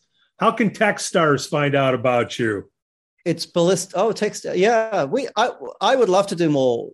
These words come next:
Speaker 2: with the technology industry. I, I, I mean, the rest of our team wouldn't, but screw them.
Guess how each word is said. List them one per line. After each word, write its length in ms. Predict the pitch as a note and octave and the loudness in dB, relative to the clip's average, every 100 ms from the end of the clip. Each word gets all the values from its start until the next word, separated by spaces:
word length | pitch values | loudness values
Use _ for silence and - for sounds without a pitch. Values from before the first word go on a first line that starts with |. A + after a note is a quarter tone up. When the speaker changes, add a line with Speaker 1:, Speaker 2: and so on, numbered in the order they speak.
| - | -8
Speaker 2:
with 200 | C3 - | -8 -8
the 60 | |
technology 560 | A#2 C3 A#2+ A#2 A2+ A2 | -8 -6 -4 -2 -2 -4
industry. 420 | A2+ G#2+ - A#2+ | -6 -8 -8 -2
I, 120 | C3+ D3 | 0 -2
I, 220 | - D3 | -2 -4
I 100 | C#3+ | -2
mean, 180 | D3+ C3+ | -2 0
the 60 | |
rest 160 | D3 D#3+ | 0 0
of 40 | |
our 100 | C3 A#2+ | -2 -2
team 220 | A#2+ A2 | -4 -4
wouldn't, 220 | A#2+ C3+ | -4 -4
but 100 | - | -4
screw 320 | - G#3+ G#3 | -6 0 0
them. 360 | B2+ G2+ A2 | 0 -4 -10